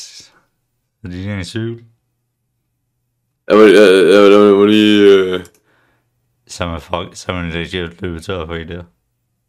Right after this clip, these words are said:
Speaker 1: Ja, ja, ja. He-, hende den ene, jeg har, har set, hun er, hun er begyndt at bare lave grafik og, øh, øh, grafiske designer og animationer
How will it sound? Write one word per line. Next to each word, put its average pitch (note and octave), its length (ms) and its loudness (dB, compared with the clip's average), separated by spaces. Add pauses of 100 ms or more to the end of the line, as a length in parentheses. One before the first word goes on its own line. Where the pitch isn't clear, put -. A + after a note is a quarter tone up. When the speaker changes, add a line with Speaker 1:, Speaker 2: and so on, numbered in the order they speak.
(1400)
Speaker 1:
Ja, F#2+ 160 -8
ja, F#2+ 400 -10
ja. - 120 -12
He-, - 420 -14 (100)
hende A2 220 -12
den A#2 120 -10
ene, A#2 260 -10
jeg E2+ 340 -10
har, F2 220 -10
har F2+ 140 -10
set, G#2 300 -12
hun G2 180 -12
er, F2+ 420 -10
hun G2 140 -12
er F#2+ 60 -12
begyndt F2 580 -12
at E2 60 -12
bare F2 180 -10
lave D#2+ 380 -12 (960)
grafik G2 520 -12
og, F2 300 -10
øh, D#2+ 460 -16 (1800)
øh, A2+ 260 -18
grafiske F#2 680 -10
designer F2+ 440 -10
og F#2 60 -8
animationer F2 760 -12